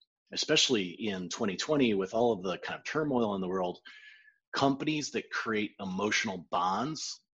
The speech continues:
with their employees are the ones that are gonna retain those employees for the long term. 'Cause all it takes is one bad day, one bad interaction with your boss, and people can, you know,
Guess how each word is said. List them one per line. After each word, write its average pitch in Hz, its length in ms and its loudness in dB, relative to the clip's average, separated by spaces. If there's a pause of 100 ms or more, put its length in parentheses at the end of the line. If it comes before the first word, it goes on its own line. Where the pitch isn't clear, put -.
(140)
with 113 300 -4
their 202 160 2
employees 185 640 2 (100)
are - 80 -2
the 107 80 -2
ones 110 320 0
that 101 120 -2
are 95 100 -2
gonna 95 180 -2
retain 95 380 -4
those 90 220 -6
employees 87 420 -6
for - 140 -6
the 85 60 -8
long 82 280 -6
term. - 300 -10 (100)
'Cause 110 180 -6 (100)
all 127 160 4
it - 60 -6
takes - 320 -4
is 113 200 -4
one 113 260 0
bad 117 320 0
day, 110 420 -2 (440)
one 110 180 -2
bad 123 220 2
interaction 117 460 0
with 127 100 -4
your 139 100 -4
boss, 101 680 -2 (220)
and 90 120 -10
people 107 260 -6
can, 95 420 -8 (140)
you 101 100 -10
know, 92 280 -10